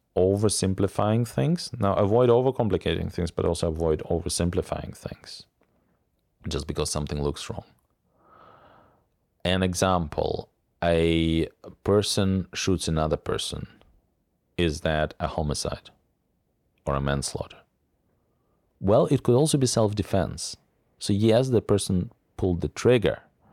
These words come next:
but if they acted in self-defense, they would go free. Why? Because we acknowledge that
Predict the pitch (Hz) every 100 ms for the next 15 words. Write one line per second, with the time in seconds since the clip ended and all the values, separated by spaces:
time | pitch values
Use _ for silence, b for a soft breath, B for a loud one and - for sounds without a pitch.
0 | b b b b b b b b _ -
1 | 90 85 87 90 101 98 82 78 - 80
2 | 71 76 - - 156 110 110 - - 107
3 | 82 71 73 67 - - 71 - - -
4 | - 76 73 95 143 131 - 87 78 78
5 | 69 - 62 80 98 - 85